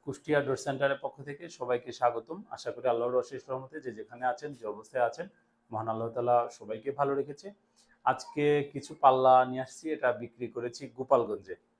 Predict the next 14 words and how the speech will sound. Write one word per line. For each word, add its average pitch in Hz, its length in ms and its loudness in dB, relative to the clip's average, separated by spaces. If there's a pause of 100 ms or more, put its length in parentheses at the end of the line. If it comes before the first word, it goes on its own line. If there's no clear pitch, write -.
(180)
যে 120 220 -2
ভাইজান 117 440 -2
এই 131 60 -6
পাল্লাগুলো 120 460 2
আমাকে 127 240 -4
অর্ডার 110 200 -4
করেছেন, 120 380 -12
ওনার 117 200 -14
নাম 107 240 -4
হচ্ছে 139 240 -12
জনাব 110 260 -6 (400)
হামিদুল 117 380 -4
ইসলাম। 151 320 -6 (500)
তো 135 60 -2